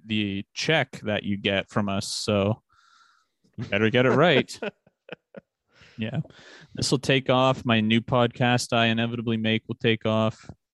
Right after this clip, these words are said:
Speaker 1: And then I'll just, you'll just be on the crew.
Speaker 2: Thanks, buddy.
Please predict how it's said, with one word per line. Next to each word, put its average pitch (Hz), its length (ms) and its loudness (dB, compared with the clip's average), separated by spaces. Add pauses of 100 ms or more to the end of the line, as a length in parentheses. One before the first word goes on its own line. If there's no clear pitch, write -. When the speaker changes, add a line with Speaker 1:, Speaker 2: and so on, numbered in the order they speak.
(920)
Speaker 1:
And 107 140 -2
then 107 140 0
I'll 104 100 2
just, - 320 -6 (160)
you'll 110 160 2
just - 140 -6
be 104 260 0
on 107 160 -2
the 101 80 -2
crew. - 720 -2 (1700)
Speaker 2:
Thanks, 117 180 -4
buddy. 113 300 -12